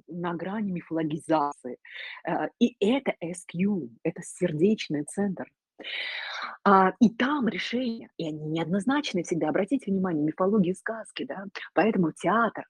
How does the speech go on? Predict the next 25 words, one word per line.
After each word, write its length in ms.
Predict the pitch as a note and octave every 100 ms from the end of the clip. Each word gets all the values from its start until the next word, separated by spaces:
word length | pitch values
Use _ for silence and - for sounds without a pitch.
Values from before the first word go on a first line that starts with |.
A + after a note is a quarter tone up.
| -
он 140 | D#3+
погружает 600 | E3+ D#3 D#3+ D#3+ G3+ F#3+
в 80 | -
такое 320 | F3 - F3+
действие, 1000 | D#3+ D3 D#3 B3+ C4+ C4 - F3+ F3 - - _ _ _ _
за-, 200 | D#3 E3 - - -
забирает 880 | C#3+ F#3 F3 A3 B3+ C#4 C4+ G3 D3+ _ - -
сознание 960 | A3 G3+ D#3 F#3+ A3+ C#4+ A3 D3+ B2+ - _
человека. 400 | - F3+ D#3+ - -
Во-первых, 340 | E3+ B3 G3+ -
это, 300 | F#3+ D#3 - - - -
м, 100 | E3+
проживание 680 | G#3 F#3 F3+ F#3 E3 D3 - -
реальной 380 | F3+ D#3 C#3
жизни, 480 | B2 D3 B2+ C#3+ A3 _ _ _ _ _ -
реальная 400 | F3 G3 D3 C#3
имитация, 560 | C#3+ D3 C3+ - - A#3 -
то 80 |
есть 100 | F3 E3
это 160 | D3+
не 440 | C#3+ D#3 D#3 D3 - -
искусственная 600 | F#3 - B3+ C4 G3+ C#3+
среда, 440 | D3+ C#3+ C3+ A#2+ G#2+
да, 240 | - D3 C#3
это 360 | C#3 C3+ C3+